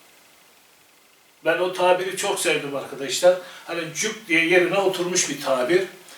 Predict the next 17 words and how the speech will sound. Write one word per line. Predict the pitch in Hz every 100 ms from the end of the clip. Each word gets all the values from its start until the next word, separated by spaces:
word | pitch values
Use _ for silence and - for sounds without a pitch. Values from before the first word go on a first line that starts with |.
| - -
Hindistan | 175 185 185 - 180 190
sokak | 185 170 190 185 143
lezzetleri. | 127 - - - - - - - _ _
Hani | 165 156 147
hijyen | 185 180 151 196 196
var | 202 180
mı? | 165 196 196 - 156 180
Yok. | 202 - - - - - - 156
Lezzet | 190 160 196 185 185
var | 190 185
mı? | 180 190 190 160
Yok. | 165 175 139 - -
Sağlık | - - 185 185 185 190 175
var | 180 180
mı? | 165 180
Yok. | 175 147 175 175 - - - - - -
Evet, | 151 165 170